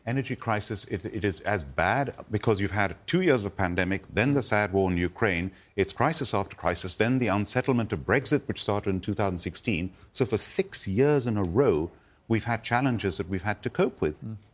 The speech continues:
Speaker 1: Now, I think the energy crisis, the good news is the government has said, "We're gonna have a cap for consumers." They've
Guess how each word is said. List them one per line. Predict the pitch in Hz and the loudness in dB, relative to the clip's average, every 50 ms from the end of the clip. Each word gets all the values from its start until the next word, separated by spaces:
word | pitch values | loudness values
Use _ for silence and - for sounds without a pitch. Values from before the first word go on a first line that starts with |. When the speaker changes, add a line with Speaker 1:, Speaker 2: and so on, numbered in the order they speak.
| _ - | _ -2
Speaker 1:
Now, | 107 127 151 180 165 104 85 90 - | 2 4 4 4 4 2 2 0 -2
I | 104 104 | -2 -4
think | - - 113 107 - - | -2 -2 -4 -4 -4 -4
the | - 98 - | -4 -2 0
energy | - 135 156 123 110 104 | 0 0 0 0 -2 -4
crisis, | - - 87 85 - - 85 | -2 -2 -2 -2 -2 -4 -6
the | - | -6
good | 82 71 - 165 170 | -2 2 4 4 4
news | 117 87 85 87 87 | 4 2 0 0 -2
is | 101 92 90 | -2 -4 -4
the | 98 | -2
government | - 101 95 104 101 98 | -2 -2 -2 -2 -4 -4
has | - | -2
said, | - 107 101 - | -2 -4 -4 -2
"We're | 104 107 101 | -4 -2 0
gonna | 110 107 110 120 | 0 0 -2 -4
have | 120 | -4
a | - | -4
cap | - 185 156 - - - - _ - - _ _ _ _ | -4 -4 -6 -6 -8 -12 -20 _ -20 -20 _ _ _ _
for | - 117 | -6 -2
consumers." | - 123 113 107 98 170 151 95 64 62 - - _ _ _ _ | 2 2 2 4 4 2 2 2 0 -4 -8 -14 _ _ _ _
They've | - 104 | 0 2